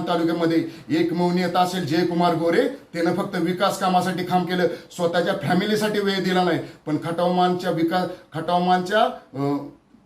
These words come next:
खटाव मानच्या पब्लिकसाठी वेळ दिला आणि त्यांची कामं रात्रंदिवस केली. आम्ही साडेतीन, चार, चार वाजता आम्ही जयकुमार गोरेकडे गेलो गावाच्या विकासासाठी. तेव्हा तेव्हा तो माणूस आमच्या पाठीशी उभा राहिलाय,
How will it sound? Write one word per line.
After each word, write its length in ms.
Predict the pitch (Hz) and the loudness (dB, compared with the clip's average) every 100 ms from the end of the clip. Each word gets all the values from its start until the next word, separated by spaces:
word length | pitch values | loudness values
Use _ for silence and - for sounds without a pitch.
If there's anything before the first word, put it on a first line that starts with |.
| _ _ - _ - - | _ _ -20 _ -20 -10
खटाव 280 | 156 185 190 | -2 -2 0
मानच्या 280 | 196 190 202 | -2 -2 -2
पब्लिकसाठी 600 | 220 190 220 240 226 233 | -2 -2 0 0 0 0
वेळ 240 | 214 214 | 2 2
दिला 160 | 196 180 | 2 0
आणि 240 | 156 160 | 2 0
त्यांची 280 | 170 180 196 | 0 -2 -4
कामं 340 | 202 190 196 | -2 -2 0
रात्रंदिवस 680 | 180 220 - 254 233 226 220 | 0 0 0 0 2 0 0
केली. 380 | 220 185 165 - - | -2 0 0 0 -4
आम्ही 220 | 151 185 | -4 -4
साडेतीन, 680 | 180 196 190 196 214 214 208 | -2 -2 0 -2 -4 -6 -4
चार, 240 | 214 202 - | -2 0 0
चार 160 | 208 214 | -2 0
वाजता 220 | 214 214 | -2 -4
आम्ही 180 | 202 185 | -4 -2
जयकुमार 380 | 190 175 175 165 | -2 0 0 2
गोरेकडे 340 | 160 143 135 | 2 2 0
गेलो 240 | 131 110 110 - - | -4 -4 -6 -10 -8
गावाच्या 320 | 147 143 143 147 | -4 -2 -2 -2
विकासासाठी. 480 | 139 135 139 123 120 - - - - _ | -2 -4 -6 -6 -10 -14 -20 -20 -20 _
तेव्हा 200 | 143 160 | 0 0
तेव्हा 320 | 165 165 165 | 4 2 2
तो 60 | 165 | 0
माणूस 320 | 165 160 160 | 0 0 0
आमच्या 260 | 165 147 151 | -2 -4 -4
पाठीशी 360 | 160 147 139 | -6 -6 -4
उभा 160 | 143 143 | -4 -2
राहिलाय, 280 | 143 143 | -2 -2